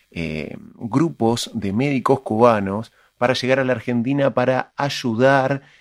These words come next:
en lo que fue los comienzos de la pandemia y ya quedarse dando una mano al sistema de salud nacional. Eh, los médicos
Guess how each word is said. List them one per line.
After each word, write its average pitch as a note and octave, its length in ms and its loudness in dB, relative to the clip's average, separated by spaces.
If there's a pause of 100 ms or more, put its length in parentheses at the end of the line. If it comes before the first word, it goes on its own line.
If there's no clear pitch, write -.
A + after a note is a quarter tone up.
en B2 580 -2
lo G2 340 -6
que F#2+ 220 -6
fue A2+ 340 -4
los G#2 220 -6
comienzos A#2+ 500 -2
de G2 60 -4
la G#2 80 0
pandemia A2+ 400 0
y A2 40 -4
ya G#2+ 180 -4
quedarse G#2 520 -2
dando G#2 240 0
una G2 140 0
mano A2 180 2
al A2 80 0
sistema A2 440 2
de G2+ 100 2
salud G2+ 440 0 (280)
nacional. F#2+ 720 -2 (1800)
Eh, B2+ 240 4
los C#3+ 160 4
médicos C#3 760 4